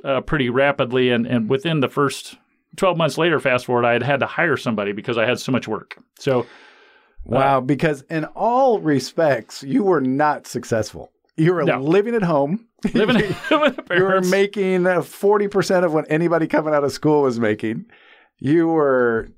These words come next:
Speaker 2: driving, was it a used car?
Speaker 1: It was a K car.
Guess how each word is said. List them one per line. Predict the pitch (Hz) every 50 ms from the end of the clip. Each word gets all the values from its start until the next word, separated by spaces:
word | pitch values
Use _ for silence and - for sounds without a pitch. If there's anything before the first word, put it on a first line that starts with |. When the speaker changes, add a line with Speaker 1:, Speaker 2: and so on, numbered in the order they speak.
| -
Speaker 2:
driving, | - 123 139 143 156 160 170 175 175
was | 160 139 117
it | 120 117
a |
used | 110 104 123 160 208 -
car? | - 247 294 - - _ _ _ _ - _ -
Speaker 1:
It | 226 240
was | 214 170
a | 170
K | - - 165 170 165
car. | 156 - - 117 107 104 92 90 98 101 -